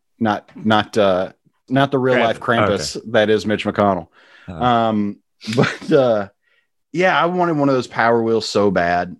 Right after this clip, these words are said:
Speaker 1: I wanted, the other thing I wanted too was a, was a go-kart. And the re-,
Speaker 2: Uh,
Speaker 1: part
Speaker 2: I've
Speaker 1: of the
Speaker 2: always
Speaker 1: reason
Speaker 2: wanted a go-kart.
Speaker 1: is we had a huge
Speaker 2: Yeah.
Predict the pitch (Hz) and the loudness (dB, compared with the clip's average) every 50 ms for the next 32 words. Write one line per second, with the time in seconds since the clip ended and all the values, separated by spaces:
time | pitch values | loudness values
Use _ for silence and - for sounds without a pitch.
0 | _ _ - 147 180 190 190 220 247 277 262 196 170 190 240 269 233 208 190 175 | _ _ -2 -2 0 0 0 0 2 2 0 0 0 0 0 0 -2 -2 0 0
1 | 160 151 151 156 151 143 127 - - 180 196 156 127 110 110 101 90 90 87 - | 0 2 2 2 0 0 -2 0 2 2 2 2 0 -2 -2 -4 -6 -12 -18 -8
2 | - 117 120 104 104 92 85 87 104 110 117 107 139 - 156 151 165 180 175 - | -2 0 0 0 0 -2 -2 0 2 2 2 2 0 -2 0 0 0 0 -2 -4
3 | - _ - - - - _ _ - 117 120 135 143 143 139 139 147 175 208 240 | -12 _ -20 -20 -20 -20 _ _ -14 -6 -2 0 0 2 2 2 2 2 2 0
4 | 214 - 127 120 - 117 131 - 87 90 - 165 202 202 - - - - - 95 | -2 -4 -8 -14 -14 -10 -8 -8 -4 -2 0 0 2 2 2 0 0 0 -2 -2
5 | 92 85 87 87 78 92 87 85 - - 90 90 90 87 - _ _ _ _ 104 | -2 -2 -4 0 0 2 0 2 0 -2 -4 -4 -4 -6 -10 _ _ _ _ -4
6 | 127 165 196 190 175 127 101 95 - - - - - 175 190 185 170 147 135 120 | 0 2 2 2 2 0 -2 -4 -8 -12 -12 -6 -4 -2 -2 0 2 2 4 2
7 | 117 110 104 - - - - _ _ _ 98 113 123 123 104 85 78 | 2 0 -4 -10 -14 -16 -18 _ _ _ -2 0 0 0 0 -2 -4